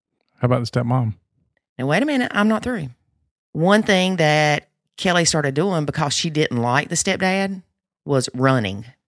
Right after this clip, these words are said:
Speaker 2: you know, kind of to get her out of the house, to you know, they say exercise helps with stress. And
Speaker 1: Mm-hmm.
Speaker 2: so she started running. Well, guess what?
Speaker 1: What?
Speaker 2: Stepdad started running with her.
Speaker 1: <laughs>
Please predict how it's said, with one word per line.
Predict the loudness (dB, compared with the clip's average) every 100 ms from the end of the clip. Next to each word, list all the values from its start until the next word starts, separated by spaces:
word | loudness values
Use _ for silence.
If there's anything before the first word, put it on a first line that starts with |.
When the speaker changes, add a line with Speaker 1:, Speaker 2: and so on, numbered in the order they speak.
| _ _ _
Speaker 2:
you | 0
know, | 0
kind | 2 0 0
of | 0 -2 _ _ _ _ _
to | -2
get | 2 6
her | 6
out | 6
of |
the | 2
house, | 0 2 4 4 2 -2 -6 -6
to | -4 -2 -4 -8 _ _ _ _
you | -2
know, | 0
they | 0
say | -2 -2
exercise | -2 -2 -4 -2 -2 -2
helps | -4 -6 -6
with | -8 -6
stress. | -4 0 0 0 0 -2 -6
And | -12 -14 -2
Speaker 1:
Mm-hmm. | 2 2 2 -2
Speaker 2:
so | -8
she | -6 -4
started | 0 0 0
running. | 0 0 -2 -8 -6
Well, | -4
guess | 0 0 0
what? | -4 -4 -6 _ _ -8
Speaker 1:
What? | 0 0 -2 _ -14
Speaker 2:
Stepdad | -10 -8 -2 -2 -2 -4 -4
started | -4 -2 -2
running | -2 -4 -2 0
with | -2
her. | -2 -2 4 8 8 6 -2 -8 -12 _
Speaker 1:
<laughs> | 4 4